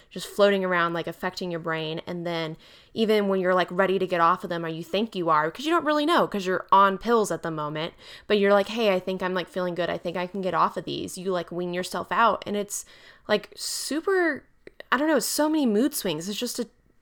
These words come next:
annoying process, and it makes you, A, not wanna get started with antidepressants if you're, like, thinking about it, and B, once you're on them, you're like, "Will this never end? Like, will I be taking this pill for the rest of my life to stay happy?"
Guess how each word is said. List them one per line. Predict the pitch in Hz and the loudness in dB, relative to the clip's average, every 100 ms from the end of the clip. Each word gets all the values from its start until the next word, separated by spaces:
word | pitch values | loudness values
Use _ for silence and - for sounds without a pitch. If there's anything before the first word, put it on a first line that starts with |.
| _ _ _ | _ _ _
annoying | 226 226 220 285 311 | 2 6 6 6 4
process, | 262 190 185 - - 175 - | 2 6 6 6 -4 -4 -4
and | 196 | -4
it | |
makes | 196 226 - | 0 -2 -2
you, | 214 | -2
A, | - 226 196 | 0 2 2
not | 196 | 2
wanna | 196 180 | 2 -2
get | 170 | -2
started | - - 208 190 | -2 4 6 6
with | 165 | 0
antidepressants | 170 165 165 170 - 160 165 - | -4 -4 -6 -6 -6 -6 -6 -10
if | 156 - | -12 -10
you're, | 185 | -6
like, | 170 - | -6 -4
thinking | 214 220 190 | -4 -4 -4
about | 170 156 151 | -4 -2 -2
it, | 156 - - - - | -2 -6 -14 -20 -12
and | - 190 175 | -2 0 0
B, | 254 254 196 | 0 2 2
once | 196 196 | 2 0
you're | 190 - | 0 8
on | 214 285 | 8 8
them, | 190 170 | 4 2
you're | 170 | 0
like, | 175 175 | 0 0
"Will | 180 | -2
this | 196 254 | 0 -2
never | 202 180 208 - | -2 -2 -2 -4
end? | 160 180 240 | -6 -4 -4
Like, | 185 | -4
will | 180 180 | 0 0
I | 202 | 0
be | 262 | -2
taking | 247 - - 202 | -8 -10 -6 -2
this | 196 - | -2 -4
pill | - 170 185 | -4 -2 -2
for | 185 | -2
the | 175 | -2
rest | 160 160 - | -2 -4 -4
of | |
my | 175 | -2
life | 160 151 185 | 0 -2 -2
to | 196 | -6
stay | - 165 | -6 -8
happy?" | 160 - - 233 302 | -6 -6 -4 -4 -4